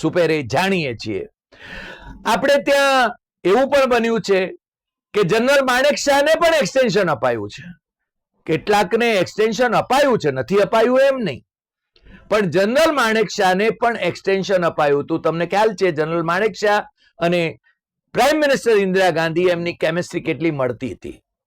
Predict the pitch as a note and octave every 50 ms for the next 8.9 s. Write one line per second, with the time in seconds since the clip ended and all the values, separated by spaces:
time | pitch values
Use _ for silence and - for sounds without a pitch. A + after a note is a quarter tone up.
0 | _ _ - C#3+ D#3 E3+ E3+ E3 F3+ E3+ E3+ - D3+ F3 F3 F3+ F3+ F3+ F#3 F#3
1 | F3 F3 F3 F3 F3 E3+ - C3+ D#3 E3+ E3 E3 E3+ E3+ E3+ D#3+ E3+ F3+ G#3 A3+
2 | A3+ G3+ E3 C#3 B2 - C3 B2 A#2+ - _ - - - B2+ C#3+ D#3+ D3+ D#3+ D#3+
3 | - G#3 G#3 G3+ G#3 G#3+ F#3 - F#3 F3 - G3 F#3+ F3+ D#3 E3 C#3+ A2+ D3+ C3+
4 | C3 A#2+ B2 B2 - _ _ - - - - D#3+ F3 G#3 A#3 B3+ B3 G#3 A3 G#3+
5 | G#3+ G3 G#3+ G#3+ G3+ G3 F#3+ F#3+ F#3 - F#3 F3+ - F3+ E3+ D#3 D#3 D3 A#2 -
6 | _ _ _ - - - E3 F3+ E3+ - - E3+ D#3 C#3+ B2+ - - _ - -
7 | _ - C3+ F#3+ C4 C#4+ C#4+ G3+ - - G#3+ F#3 G3 G3 G3 F3+ E3+ D#3+ - _
8 | - D#3+ E3+ F#3 E3 F#3 G3 G3+ G#3 G#3 G3 F3 - - B2+ B2+ B2+ -